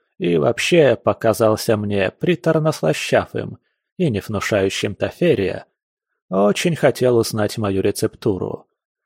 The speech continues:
Только обещал, но ничего конкретного не назвал.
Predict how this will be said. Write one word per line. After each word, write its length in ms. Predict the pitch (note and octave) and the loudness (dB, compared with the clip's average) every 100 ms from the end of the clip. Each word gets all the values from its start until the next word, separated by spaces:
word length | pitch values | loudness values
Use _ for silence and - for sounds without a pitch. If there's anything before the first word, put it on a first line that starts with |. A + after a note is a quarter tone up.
| _ | _
Только 400 | A#2+ G#2 - A2 | 0 0 0 -2
обещал, 800 | G2+ G#2+ G#2+ - C#3+ C#3+ C#3 _ _ F3+ | -2 -2 -2 2 4 2 0 _ _ -4
но 260 | F3 D3+ | 0 2
ничего 440 | A2+ G#2+ - B2+ - | 2 0 0 0 0
конкретного 640 | G#2 - C3 B2 A2+ G2 | -4 -2 -2 -2 -2 -2
не 160 | F#2+ F#2+ | -2 -2
назвал. 640 | F#2 - - B2 F2+ - | -4 -4 -2 0 -2 -10